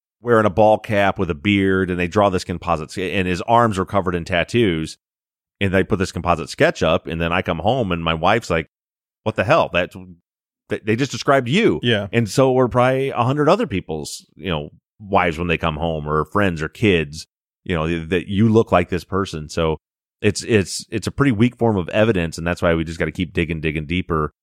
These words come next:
Speaker 1: and hopefully get some new forensic testing done and find not eyewitnesses, but witnesses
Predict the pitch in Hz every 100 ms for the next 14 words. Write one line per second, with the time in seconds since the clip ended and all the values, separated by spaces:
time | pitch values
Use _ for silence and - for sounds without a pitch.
0 | _ _ - 104 110 98 90 - 87 101
1 | 113 107 87 80 - 80 - 80 71 73
2 | 73 73 - 78 73 82 80 78 78 _
3 | _ - 95 80 - 87 95 104 98 76
4 | 80 80 76 78 76 67 69 - _ _
5 | 87 82 76 85 101 90 - 85 80 73
6 | -